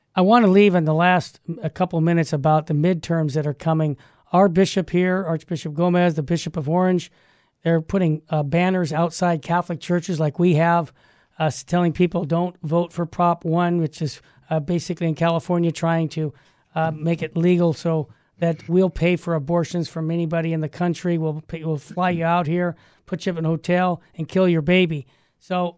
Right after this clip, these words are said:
I'm just impressed that the Catholic Church is speaking up here in California.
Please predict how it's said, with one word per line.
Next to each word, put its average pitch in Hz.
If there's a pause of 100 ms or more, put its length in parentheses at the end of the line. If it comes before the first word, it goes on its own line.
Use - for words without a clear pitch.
(140)
I'm 240
just 233
impressed 196
that 180 (100)
the 165
Catholic 196
Church 196
is 165
speaking 180
up 190 (260)
here 202
in 170
California. 170